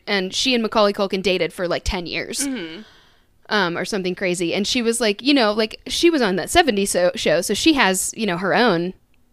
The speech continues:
Speaker 1: shit.
Speaker 2: Yeah.
Speaker 1: Um, but she was just like, "His fans are the weirdest," because people will come up and just scream in his face.
Speaker 2: Oh.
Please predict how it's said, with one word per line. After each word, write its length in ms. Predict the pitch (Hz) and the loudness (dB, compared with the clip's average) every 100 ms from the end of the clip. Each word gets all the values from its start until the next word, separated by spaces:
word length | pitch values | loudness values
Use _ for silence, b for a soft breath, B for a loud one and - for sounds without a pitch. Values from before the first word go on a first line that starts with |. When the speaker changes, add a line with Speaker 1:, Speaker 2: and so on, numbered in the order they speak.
| _ _ _ - | _ _ _ -8
Speaker 1:
shit. 420 | - 170 165 - | -4 -2 -4 -8
Speaker 2:
Yeah. 340 | - 180 151 175 - | -6 -6 -6 -8 -2
Speaker 1:
Um, 460 | 214 196 175 196 - | 0 0 -2 -8 2
but 140 | 247 | 4
she 200 | - 277 | 4 2
was 120 | 269 262 | 2 0
just 160 | 254 | -2
like, 140 | 226 196 | -2 -2
"His 320 | - 381 - | -2 -2 -2
fans 760 | - 220 214 170 - - - - _ _ _ - | -2 0 0 -2 -6 -8 -10 -14 _ _ _ 4
are 160 | 233 | 6
the 140 | 226 214 | 6 2
weirdest," 1400 | 180 170 175 180 214 214 208 214 170 254 - - - - | 0 -8 -6 -2 2 2 2 2 0 -4 -8 -10 -10 -4
because 240 | 262 294 | 0 2
people 280 | - 311 359 | 4 6 6
will 140 | 349 | 4
come 200 | 320 254 | 2 2
up 140 | 220 247 | 2 2
and 100 | 247 | 2
just 180 | 247 - | 2 2
scream 480 | - 262 240 262 214 | 2 2 2 2 0
in 80 | |
his 200 | 196 180 | 0 -2
face. 460 | - 196 - - - | -2 -2 -2 -6 -2
Speaker 2:
Oh. 500 | 214 277 190 139 160 | -2 -4 -8 -12 -16